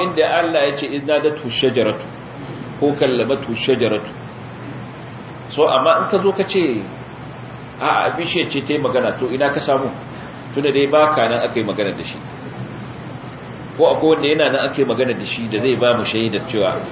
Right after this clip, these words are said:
babu wani annabi kuma da ya, da ya faɗa haka. Shi Annabi Musa bai faɗa ba, bai ce bishiya ce ta yi magana da shi ba. Annabi sallallahu alaihi wasallam da ya zo bai gaya mana cewa, "A'a, kar ku ji ina karanta Alqur'ani ana cewa kal-, wa kallama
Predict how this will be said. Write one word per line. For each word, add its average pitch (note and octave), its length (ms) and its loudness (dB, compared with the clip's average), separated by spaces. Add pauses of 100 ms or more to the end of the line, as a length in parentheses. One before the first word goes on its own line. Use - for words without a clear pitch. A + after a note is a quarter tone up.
(120)
babu F#3 220 6
wani D#3 160 6
annabi C3+ 340 2
kuma B2+ 160 0
da A#2 100 0
ya, A2+ 120 2 (320)
da A2+ 80 0
ya A#2+ 100 4
faɗa G#2 220 0
haka. G2+ 180 -4
Shi - 140 -2
Annabi D3 320 4
Musa D3+ 240 4
bai A2 160 2
faɗa G2+ 280 0
ba, G2+ 80 2 (160)
bai A#2 120 0
ce D3 140 0
bishiya B2+ 340 2
ce G#2+ 80 -2
ta A#2 140 -2
yi A#2 40 2
magana G2+ 300 0
da E2 100 -6
shi D#2+ 160 -8
ba. D2 80 -4 (480)
Annabi C#3 280 0
sallallahu C#3+ 340 4
alaihi C3+ 80 0
wasallam C#3+ 220 2 (100)
da A2+ 60 2
ya C3+ 120 6
zo D#3 180 4 (600)
bai B2 180 4
gaya D#3 360 6
mana C#3+ 180 2
cewa, C3 580 4 (440)
"A'a, C3 320 0
kar E3 200 2
ku C#3+ 120 2
ji B2+ 160 -4
ina B2+ 200 2
karanta B2+ 360 2 (120)
Alqur'ani A#2 480 2
ana A#2 220 2
cewa A#2 260 2
kal-, G#2 320 -2
wa A2+ 160 2
kallama A2 400 0